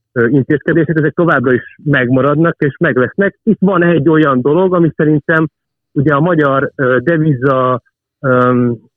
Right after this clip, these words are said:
károsult, és a, azt a, tehát ilyen az egész országot kicsit így, öm, letargiába döntő helyzethez hasonlóan egy ilyen megmentő jellegű, ugye a kamat, a hitel, a bank az egy rossz, az egy gonosz,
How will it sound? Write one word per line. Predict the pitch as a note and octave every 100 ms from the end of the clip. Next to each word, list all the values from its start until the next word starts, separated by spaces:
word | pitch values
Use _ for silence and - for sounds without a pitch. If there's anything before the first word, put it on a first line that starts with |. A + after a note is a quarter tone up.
| -
károsult, | D#3+ D3+ C#3+ - C3 B2+ -
és | B2+ A#2+ -
a, | C#3 B2 B2
azt | C#3 A#2+ _
a, | C#3 B2 -
tehát | D3 -
ilyen | C3 B2+ A#2 _ -
az | D3+
egész | D#3+ C#3
országot | F3 D#3 - C#3 A#2+ B2+ _
kicsit | D#3+ - B2+
így, | B2 A#2 - _ _ _ -
öm, | A#2+ A2+ A#2 A#2+
letargiába | C#3+ D#3 - C#3+ B2+ B2+ A#2 A#2
döntő | A#2 C#3+ C3 - B2 A#2
helyzethez | D3 C#3 C3 B2 - A#2
hasonlóan | - E3+ - C#3+ C3+ C#3
egy | B2+
ilyen | C3+ C3+
megmentő | F3 D3+ C#3+ B2 - B2 B2
jellegű, | C3+ C3+ B2+ A#2+ A#2+ B2 - _ _ _ _ _
ugye | C#3 C3
a | B2+ B2+
kamat, | F#3 E3+ E3 D3
a | A2+
hitel, | D3 D#3 E3+ D#3 D3 D3+
a | -
bank | A2+ D3 D3 -
az | B2
egy | B2
rossz, | A#2 F3 F#3+ -
az | C#3
egy | B2 A2
gonosz, | D3 G3+ A#3